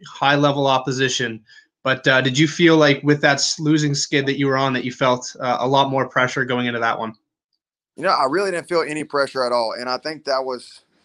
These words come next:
Speaker 2: that's really why I was able to perform so well. You know, there's so much pressure in the U F C and fighting on that humongous stage, and, um, you know, I, I know how good I am. I know I fought some of the best guys in the U F C while I was there, and,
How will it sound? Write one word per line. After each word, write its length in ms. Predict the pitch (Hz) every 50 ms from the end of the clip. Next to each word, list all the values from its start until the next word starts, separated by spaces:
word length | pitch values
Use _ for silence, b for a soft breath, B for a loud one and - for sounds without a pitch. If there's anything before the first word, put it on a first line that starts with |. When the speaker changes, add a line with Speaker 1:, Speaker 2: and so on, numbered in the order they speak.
| _ _ _ _ _ _
Speaker 2:
that's 240 | - 147 156 147 151
really 180 | 175 214 214 202
why 180 | 180 175 180
I 40 | 170
was 160 | 170 170 165
able 180 | 175 175 165 156
to 40 | 135 139
perform 320 | - - 165 170 160 143
so 160 | - - 156
well. 320 | 143 120 135 165 170 127 120
You 80 | 117
know, 140 | 117 123 131
there's 160 | 127 120 113
so 200 | - - 185 196
much 220 | 190 175 147 - -
pressure 320 | - 151 156 - - 131
in 60 | 123
the 80 | 120 120
U 180 | 123 143 135
F 80 | 120 113
C 280 | - - 131 139 135 123
and 200 | 113 113 113 110 _ _ _ _ _ _ _
fighting 360 | _ - - 139 143 143 135
on 200 | 135 131 131 127
that 220 | 127 135 135 123 - _ _ _ _ _ _ _ _ _ -
humongous 520 | 113 127 127 131 139 143 143 127 120 120 - _ _
stage, 460 | 127 135 135 127 120 113 107 104 110
and, 360 | 117 110 110 110 104 107 104 _ _ _ _ b b b b b b b b _ _
um, 380 | - 110 120 120 120 117 113 104 - _ _ _ _ _
you 140 | - 113 123
know, 140 | 117 117 110
I, 340 | - - 117 113 113 117
I 40 | 131
know 200 | 139 147 170 160
how 160 | 143 139 135
good 220 | 127 107 127 131 120
I 80 | 120
am. 180 | 123 120 123 120
I 60 | 120
know 140 | 127 131 135
I 100 | 131 127
fought 320 | - - 127 123 117 110 - _ _ _ _ _ _ _ _ _ _ _ _ - -
some 180 | - 139 139 135
of 40 | 127
the 80 | 113
best 320 | 104 101 127 - - - -
guys 320 | 113 101 120 117 117 110
in 60 | 117 117
the 80 | 113 113
U 160 | 117 117 110
F 80 | 107
C 140 | - - 123
while 260 | 117 113 113 113 113
I 100 | 113 110
was 140 | 110 110 101
there, 300 | 110 117 113 110 110 98 82
and, 380 | - 113 110 110 110 113 104